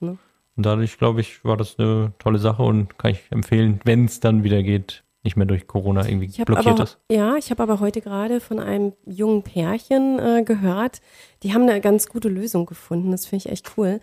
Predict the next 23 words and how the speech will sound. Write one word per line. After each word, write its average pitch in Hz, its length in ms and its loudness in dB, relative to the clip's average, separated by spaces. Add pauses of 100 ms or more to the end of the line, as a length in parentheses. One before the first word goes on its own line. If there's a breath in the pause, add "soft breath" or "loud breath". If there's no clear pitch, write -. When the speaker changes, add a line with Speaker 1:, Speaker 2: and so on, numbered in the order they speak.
(140 loud breath)
Speaker 1:
Die 196 120 -2
haben 208 100 2
das 254 140 4
mit 226 120 2
dem 196 120 2
Arzt 185 420 -2
abgesprochen, 202 800 -2
dass 185 320 -2
die 180 380 -6
Frau 170 480 -2
ihren 180 340 2
Mann 185 520 2 (280 soft breath)
per 196 240 -2
Videotelefonie 180 1080 0
zuschalten - 540 -4
kann. 156 200 -10 (200)
Speaker 2:
Ah, 127 100 0
ja. 107 140 2
Speaker 1:
Und 202 120 2
dann 202 120 2
ist - 180 0
der 233 180 0
immer, 247 400 0